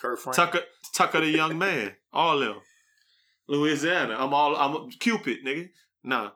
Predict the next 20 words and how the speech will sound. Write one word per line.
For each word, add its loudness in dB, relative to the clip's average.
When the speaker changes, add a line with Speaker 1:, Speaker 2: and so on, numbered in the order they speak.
Speaker 1:
I'm 0
Speaker 2:
The -2
Speaker 1:
on -4
Cupid. -4
I'm -8
on -8
Cupid, -6
man. -20
Speaker 2:
King -2
of 0
Swing. -6
<laughs> -16
You -2
know, -4
I'm -8
just -10
whatever. 0
Speaker 1:
Most -4
definitely. -8
Speaker 2:
<laughs> -4